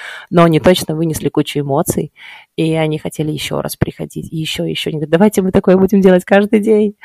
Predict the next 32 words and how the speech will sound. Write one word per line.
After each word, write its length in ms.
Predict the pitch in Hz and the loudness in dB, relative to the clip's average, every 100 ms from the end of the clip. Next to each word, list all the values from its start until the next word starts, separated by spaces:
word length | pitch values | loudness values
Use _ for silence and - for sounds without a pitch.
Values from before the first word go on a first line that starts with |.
| - - - - - _ | -18 -16 -18 -20 -20 _
А, 320 | - 165 160 156 - - - | -4 -2 0 -2 -2 -4 -4
мы 120 | 185 | -6
делали 360 | 160 165 151 151 _ | -4 -4 -4 -8 _
три 180 | - 170 | -8 -4
раза 220 | 156 151 151 | -2 -4 -6
в 40 | |
неделю 520 | 147 139 147 147 262 - | -8 -8 -6 -4 -4 -8
по 100 | - | -8
три 180 | 226 226 | -6 -4
часа. 420 | - 214 226 233 240 _ _ _ _ _ | -2 0 0 -4 -10 _ _ _ _ _
Вот. 320 | 185 185 185 - 208 - | -4 0 0 0 -2 -2
И 300 | 196 254 262 | -4 -2 -4
в 80 | 202 | -4
итоге 540 | - 220 233 202 185 | 0 0 2 2 4
родители 480 | 175 170 175 - 165 | 2 0 -6 -10 -10
этих 200 | 160 165 | -8 -10
детей 520 | - - 175 254 403 _ - - - | -10 -6 -2 -2 -2 _ -20 -20 -8
меня 260 | 190 180 170 | -2 0 0
поддержали, 600 | - 165 165 180 247 320 | -4 -6 -2 0 0 0
сказали: 320 | - 190 185 | -2 -4 -4
«Давай 340 | 170 165 208 262 | -2 0 0 0
пробовать 460 | 180 185 202 202 | -2 -2 -4 -4
дальше, 380 | 170 185 - 254 | -2 -2 -2 -4
давай, 460 | 208 180 180 175 170 | -2 2 4 4 0
э, 300 | - - 185 190 196 196 | -8 -12 -12 -12 -12 -12
вперёд, 520 | - - 185 269 - - - | -4 2 4 2 -2 -12 -18
давай 360 | 214 160 175 | -12 -4 0
будем 280 | 196 202 190 | 0 0 0
заниматься, 500 | - 170 185 254 - | -4 -6 -6 -6 -6
мы 100 | 185 | -6
тебя 180 | - 175 | -6 -8
поддержим». 540 | 165 160 202 226 233 | -8 -4 -4 -4 -6